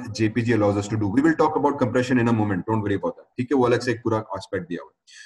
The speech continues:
So if you look into this particular image, this is an image that has a quality of ten percent। Okay, so this is an image that has a quality of ten percent। लेकिन इस ten original image से,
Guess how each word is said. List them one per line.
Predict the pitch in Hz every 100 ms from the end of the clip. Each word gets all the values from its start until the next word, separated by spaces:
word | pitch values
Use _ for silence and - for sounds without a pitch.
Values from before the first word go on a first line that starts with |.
| -
So | 127
if | 131
you | 135
look | 165 175
into | 165 135
this | 135 127
particular | 120 131 123 117
image, | 135 135
this | 143 143
is | 139
an | 120
image | 131 139 123
that | 120 127
has | 123
a |
quality | 127 113 123 131 127
of | - 127
ten | 123
percent। | 104 - 87 _ _ _ _ _ _ _ _ _
Okay, | _ 127 - - -
so | 113 139
this | 156
is | 160 151
an | 117
image | 131 151 -
that | 123 123
has | 123
a | 131 123
quality | 117 131 135
of | 131 - -
ten | 151 135
percent। | 98 - 80 - _ _ _
लेकिन | 104 110 135 165 175 175 160
इस | - -
ten | 156 175 -
original | 147 156 160
image | 131 113 80
से, | 92